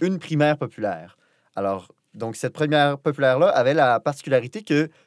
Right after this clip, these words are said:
tout le monde qui y était participait avait pas choisi d'y participer. Donc, ce qu'ils ont fait, dans le fond, c'est qu'ils ont fait un vote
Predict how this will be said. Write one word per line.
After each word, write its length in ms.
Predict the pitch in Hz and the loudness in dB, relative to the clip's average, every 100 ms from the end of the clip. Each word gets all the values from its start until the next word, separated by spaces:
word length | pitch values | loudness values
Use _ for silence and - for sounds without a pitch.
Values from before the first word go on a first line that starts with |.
| _ | _
tout 80 | 170 | -2
le 60 | 165 | 0
monde 180 | 214 | -2
qui 120 | 202 151 | -6 -4
y 20 | |
était 160 | 139 | -2
participait 500 | 131 131 - 131 175 | 0 -2 -2 -2 0
avait 200 | 127 120 | 2 -2
pas 100 | 123 | -2
choisi 400 | 175 - 127 139 | -6 -2 -4 -4
d'y 80 | 143 | -6
participer. 400 | 107 - - 95 - _ _ _ | -8 -10 -14 -16 -18 _ _ _
Donc, 160 | 117 | -10
ce 40 | - | -2
qu'ils 100 | 175 | -4
ont 40 | |
fait, 200 | 151 220 | 0 -2
dans 80 | 156 | 0
le 60 | 117 | -2
fond, 140 | 160 | -4
c'est 120 | 147 | -6
qu'ils 80 | 123 | -8
ont 40 | 113 | -4
fait 240 | 175 202 | -4 -4
un 140 | 131 120 | -4 -6
vote 400 | 113 165 - | 0 0 0